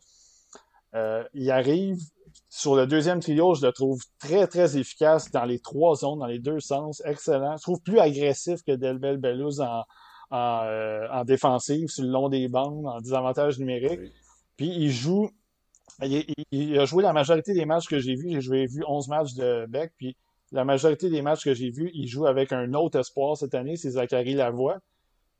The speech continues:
Speaker 1: Puis lui-ci, Lavoie, je le trouvais quand même, tu sais, c'est pas un gars de première ronde, peut-être pas deuxième ronde pour moi non plus, mais je trouvais que les deux, ils se complétaient bien. Puis quand Lavoie a été bumpé sur le trio de Hardy puis, euh, Del Bel Beluz, je trouvais que lui-ci, il amenait quelque chose. Fait que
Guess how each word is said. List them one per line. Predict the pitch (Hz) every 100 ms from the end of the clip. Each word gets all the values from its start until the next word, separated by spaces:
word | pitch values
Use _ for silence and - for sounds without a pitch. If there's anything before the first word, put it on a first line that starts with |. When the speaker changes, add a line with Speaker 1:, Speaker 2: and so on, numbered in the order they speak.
| -
Speaker 1:
Puis | 127
lui-ci, | 135 151 277
Lavoie, | 285 139 151 196
je | 156
le |
trouvais | 139 139 151 165
quand | 151
même, | 156 175 131
tu | 143
sais, | 156
c'est | 139 - - -
pas | 165
un | 143
gars | 151
de |
première | 156 139 135 131
ronde, | 143 165 151
peut-être | 131 139 -
pas | 143
deuxième | 135 135 131 131
ronde | 143 147
pour | 131
moi | 139
non | 147 120
plus, | 165 180
mais | 123
je | -
trouvais | 139 185
que | 160
les | 143
deux, | 135 170 185 135
ils | 143
se | -
complétaient | 135 131 131 131 120
bien. | 127 196 - _ _ _ -
Puis | -
quand | 156 170
Lavoie | 160 139 123 160
a | 170
été | 139 139
bumpé | 131 131 127 165
sur | 156 135
le | 127
trio | - 131 143 151
de |
Hardy | 127 127 127 123 139 156
puis, | 131 127 120
euh, | 117 113 120 131
Del | 127 127
Bel | 131 127
Beluz, | 120 131 175
je | -
trouvais | - 139 151
que | 139
lui-ci, | 131 135 123 165
il | 156
amenait | 127 131
quelque | 131 117
chose. | 135 120 -
Fait |
que | 123